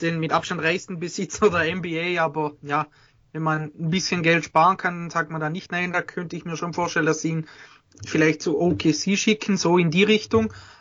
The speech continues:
Ähm, aus sportlicher Sicht, also, ähm, fix getradet ist natürlich immer schwierig, aber vor seiner Verletzung hätte ich mir gedacht, dass es vielleicht Miles Turner erwischt. Also,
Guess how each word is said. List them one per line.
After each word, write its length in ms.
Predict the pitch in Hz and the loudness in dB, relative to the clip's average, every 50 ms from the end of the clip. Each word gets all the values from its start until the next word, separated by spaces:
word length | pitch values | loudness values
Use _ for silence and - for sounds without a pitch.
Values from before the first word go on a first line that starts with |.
| _ _ | _ _
Ähm, 360 | - 139 151 156 151 160 - - _ _ _ _ _ _ _ _ _ _ _ _ _ _ | 0 2 4 4 4 2 -2 -4 _ _ _ _ _ _ _ _ _ _ _ _ _ _
aus 180 | - 165 170 165 | -4 -4 -4 -4
sportlicher 760 | - - - - 156 160 196 214 - - 104 - - - 202 175 | -6 -8 -2 0 4 6 6 6 6 4 -2 -4 -4 -6 -6 -6
Sicht, 400 | - - 175 170 156 - - 151 | -6 -8 -10 -10 -12 -10 -8 -4
also, 380 | 151 165 156 156 170 165 160 | -4 -4 -2 -2 -4 -2 -2
ähm, 260 | 117 151 156 160 151 151 - - _ _ - - _ _ _ _ _ _ _ _ _ _ - | 0 -2 -2 -2 -4 -8 -12 -20 _ _ -20 -20 _ _ _ _ _ _ _ _ _ _ -8
fix 320 | - - 226 220 - - | -2 0 0 0 2 2
getradet 320 | - 208 214 196 190 190 | 2 2 4 2 2 2
ist 140 | 185 - - 180 | 0 -4 -8 -10
natürlich 320 | 160 - 170 175 165 - | -10 -8 -8 -8 -6 -4
immer 140 | 202 196 185 | -2 -2 -2
schwierig, 300 | - 185 202 214 190 175 | 0 2 4 4 4 4
aber 200 | 170 170 165 156 - _ _ _ _ _ _ _ _ _ _ | 2 0 0 -2 -4 _ _ _ _ _ _ _ _ _ _
vor 300 | - - - 208 208 214 | -10 2 6 8 8 8
seiner 280 | 214 214 190 190 190 180 | 8 4 0 0 -2 -4
Verletzung 460 | - 185 180 180 180 - - 196 175 | -4 -4 -4 -4 -4 -6 -8 -8 -8
hätte 340 | 170 147 170 170 - - 180 | -6 -6 -6 -6 -6 -8 -10
ich 140 | 170 - | -10 -8
mir 140 | - 170 165 | -6 -4 -2
gedacht, 360 | 160 160 156 156 160 156 - - | 0 2 4 4 4 2 0 -4
dass 180 | - 175 165 - | -6 -6 -6 -6
es 60 | 165 | -10
vielleicht 380 | - - 165 156 156 160 156 - - - - - - | -8 -4 -2 0 0 0 -2 -6 -14 -20 -20 -12 -4
Miles 340 | - 156 156 156 151 - - | 0 0 2 2 0 -2 -8
Turner 380 | - - 151 147 180 202 202 190 | -6 0 0 2 2 2 2 2
erwischt. 540 | 190 185 180 208 220 208 - - - - _ _ _ _ _ _ _ _ _ _ | 0 0 -2 -4 -4 -6 -8 -14 -18 -20 _ _ _ _ _ _ _ _ _ _
Also, 420 | - 160 156 165 160 160 143 147 | -6 -4 -2 0 0 0 0 -2